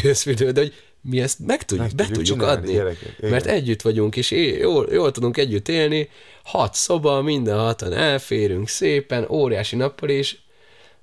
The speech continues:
Speaker 1: és végül így belementünk, és ugye ez volt a szépsége is, mint ahogy a zenekarnak is, meg minden, hogy mi együtt tökre sokra, nagyon sokra vagyunk képesek, meg egyébként más is az életben szerintem, hogyha így nem a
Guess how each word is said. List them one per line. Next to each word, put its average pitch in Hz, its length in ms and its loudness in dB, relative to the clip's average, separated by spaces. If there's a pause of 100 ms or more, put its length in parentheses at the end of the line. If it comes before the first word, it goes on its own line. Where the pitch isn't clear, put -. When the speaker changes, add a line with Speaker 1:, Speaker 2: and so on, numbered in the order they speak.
(140)
Speaker 1:
és 123 220 0
végül 135 320 0
így 110 240 -2
belementünk, 156 1000 0
és 160 160 -4
ugye 160 160 -6
ez 175 180 -2
volt 107 200 0
a 113 60 -2
szépsége 107 520 -2
is, 113 180 0
mint 120 260 -2
ahogy 120 200 0
a 123 40 0
zenekarnak 110 680 -2
is, 104 120 -6
meg 110 100 -2
minden, 113 200 0
hogy 104 260 -2
mi 120 140 -2
együtt 123 380 -2 (100)
tökre - 280 -6
sokra, - 440 -6 (500)
nagyon 123 320 -2
sokra 87 340 -6
vagyunk 87 320 -4
képesek, - 480 -6
meg 117 160 0
egyébként 123 460 -2
más 127 280 -4
is 101 100 -4
az 95 160 -4
életben 110 380 2
szerintem, 113 380 -2
hogyha 107 240 -4
így 107 80 -2
nem 113 160 0
a 104 140 -4